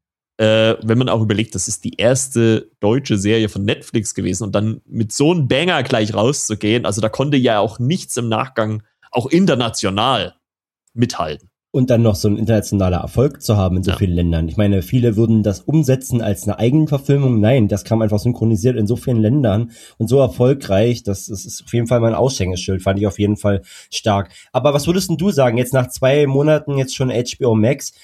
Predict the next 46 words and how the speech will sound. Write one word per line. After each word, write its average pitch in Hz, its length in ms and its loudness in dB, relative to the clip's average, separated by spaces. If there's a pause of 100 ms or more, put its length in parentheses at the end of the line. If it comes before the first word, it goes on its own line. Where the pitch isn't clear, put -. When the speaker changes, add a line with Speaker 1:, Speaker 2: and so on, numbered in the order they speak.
(200)
Speaker 2:
würdest 131 220 0
du 147 80 -2
sagen, 143 300 2
auf 139 120 0
jeden 143 140 -2
Fall 135 240 0
für - 120 -2
den 107 120 2
Start 127 480 -2
erstmal 170 540 2
lohnt 123 320 2
sich 185 100 -8
der 180 140 -4
Streamer 185 380 0
für 180 120 0
dich 180 300 -2
oder, 131 500 2
ja? 95 260 -2 (800)
Speaker 1:
Definitiv. 110 800 0
Also 120 280 2
Speaker 2:
Ja. - 60 -2
Speaker 1:
ich, - 240 -8 (580)
ich, - 400 -6 (200)
ich 127 120 -2
hab's 135 160 -2
ja 131 100 4
auch 120 100 -2
privat 113 300 0
schon 123 120 -2
ein - 20 -2
paar 117 100 2
Mal 120 100 2
gesagt, 107 280 0
also 110 160 -2
für - 140 -2
mich 135 220 0
ist - 160 -4
jetzt - 320 -2
eher 120 760 0
Netflix 120 640 -2
der, 110 480 2
der 101 200 -2
auf 95 80 -4
der 107 120 -6
Kippe 95 240 -4
steht. 87 300 -10